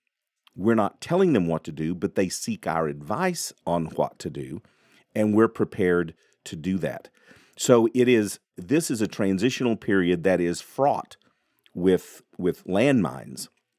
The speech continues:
but it can also be one of the most rewarding things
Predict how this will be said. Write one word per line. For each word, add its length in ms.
but 160
it 60
can 120
also 420
be 340
one 220
of 120
the 80
most 340
rewarding 800
things 540